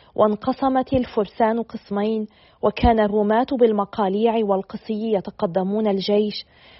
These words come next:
وكانت مقدمة الجيش كلها من ذوي البأس، وكان بكيديس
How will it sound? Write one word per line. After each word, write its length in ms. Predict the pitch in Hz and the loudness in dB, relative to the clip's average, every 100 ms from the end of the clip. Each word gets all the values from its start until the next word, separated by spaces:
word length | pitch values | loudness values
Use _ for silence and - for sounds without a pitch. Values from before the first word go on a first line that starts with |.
| - | -2
وكانت 600 | 214 - 277 285 320 - | 0 4 4 4 2 2
مقدمة 580 | 240 - 214 226 240 254 | -2 0 0 0 0 0
الجيش 500 | 262 214 214 226 - 240 | -2 0 2 0 -2 -8
كلها 460 | - 226 233 220 220 | -4 -2 0 0 0
من 160 | 202 | 0
ذوي 260 | 190 196 202 | 0 0 0
البأس، 540 | 196 180 - 220 - _ _ _ _ _ - | 2 2 0 -2 -10 _ _ _ _ _ -2
وكان 440 | 214 - 262 285 | 0 4 4 4
بكيديس 800 | 254 214 - 226 196 220 233 - | 4 2 -2 -6 -4 -4 -6 0